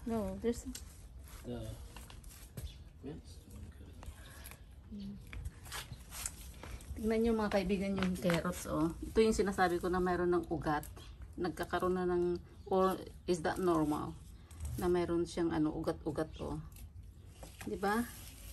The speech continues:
Speaker 1: <laughs> Ang papandak. Pero at least mayroon, oh, di ba? Oh. Oh. Yan.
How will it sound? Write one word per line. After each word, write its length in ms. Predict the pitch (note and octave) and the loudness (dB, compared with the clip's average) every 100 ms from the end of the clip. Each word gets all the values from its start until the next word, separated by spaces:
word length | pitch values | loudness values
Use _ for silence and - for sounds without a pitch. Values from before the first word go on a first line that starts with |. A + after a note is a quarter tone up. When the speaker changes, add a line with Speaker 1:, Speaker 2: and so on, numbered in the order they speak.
| - | 2
Speaker 1:
<laughs> 760 | F#4 - - - D5+ C#5+ - | 2 2 -10 0 4 4 6
Ang 140 | D#4+ F#4 | 10 10
papandak. 800 | - - D4+ D4 C4+ F4 - - - - - - G#4 - - - - | 8 10 12 12 12 8 0 -8 -12 -14 -10 -4 -4 -4 -8 4 10
Pero 160 | G#4 A4+ | 12 12
at 100 | - G4+ | 10 10
least 180 | G4+ G4+ | 10 10
mayroon, 680 | F4+ F4 D#4+ D#4 F4+ E4 C4 | 10 10 10 8 8 8 6
oh, 320 | A3+ D4+ C#4 | 6 6 6
di 160 | A3+ A#3+ | 6 4
ba? 400 | B3+ C4+ D4+ A3+ | 4 4 6 4
Oh. 320 | A#3+ A3 G#3 G3 - - - - - | 4 2 2 -4 -8 -16 -18 -14 -8
Oh. 480 | F#3 F3 F3 F3 E3+ - - - - - - - - - - - - - - - | -4 -2 0 -2 -6 -10 -10 -12 -12 4 12 12 12 10 -2 -10 -20 -18 -12 -6
Yan. 960 | F#3 F#3 G#3 A#3+ B3 A3+ F#3+ - D#3+ | -2 2 4 4 4 4 2 2 0